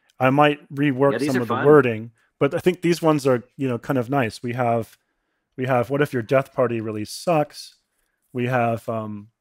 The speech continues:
Speaker 1: what if your leader live streams their life and decides everything via polls? Uh, what if Nana was Tamagotchi? What if nursing homes were the games? We've got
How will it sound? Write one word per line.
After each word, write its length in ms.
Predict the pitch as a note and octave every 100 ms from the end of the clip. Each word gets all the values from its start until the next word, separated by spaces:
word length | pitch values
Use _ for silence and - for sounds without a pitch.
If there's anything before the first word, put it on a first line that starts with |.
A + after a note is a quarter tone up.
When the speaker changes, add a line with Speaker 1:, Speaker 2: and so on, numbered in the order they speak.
| _ _ _ _ _
Speaker 1:
what 140 | C3+ C#3+
if 140 | -
your 160 | C3+ A#2
leader 340 | C#3 C3+ B2
live 280 | B2 C3 B2+
streams 600 | - C#3 B2+ A#2+ A2+ -
their 200 | A2+ A#2
life 300 | A2+ B2 B2
and 100 | A#2+
decides 440 | G#2+ - B2 A2+ A2
everything 380 | A2 A#2 A2+ G2+
via 200 | A2 G#2
polls? 680 | - D#3 C#3 C3+ C3 - - _ _ _ _ _ _
Uh, 180 | A#2 A2+
what 180 | A#2 C#3
if 140 | B2+
Nana 300 | C3+ C#3+ C3+
was 200 | A#2+ A#2
Tamagotchi? 800 | - C3+ A#2+ A2+ C#3 - C3+ B2+
What 140 | A#2+
if 120 | A#2 -
nursing 380 | B2 B2+ C3
homes 320 | A#2 B2 A#2 A#2
were 100 | G#2
the 100 | G#2
games? 580 | C#3 C#3 C3+ C3 B2+
We've 120 | A#2 G#2
got 260 | A#2+ A2+